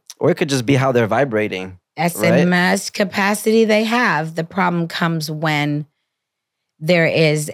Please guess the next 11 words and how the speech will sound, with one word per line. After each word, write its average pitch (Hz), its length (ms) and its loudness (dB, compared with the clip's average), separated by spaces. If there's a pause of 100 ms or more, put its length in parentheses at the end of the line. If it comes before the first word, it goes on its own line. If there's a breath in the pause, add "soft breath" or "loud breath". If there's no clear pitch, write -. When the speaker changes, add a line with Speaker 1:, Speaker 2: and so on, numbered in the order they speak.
Speaker 2:
a 143 600 0 (840)
false - 800 -4 (1300)
identity 151 960 -2
or 143 220 -2
a 147 60 -6
false 156 420 -4
perception 139 920 -8 (100)
of 135 240 -4
that 135 280 -6
lukewarm 131 760 -8
ground, 107 640 -12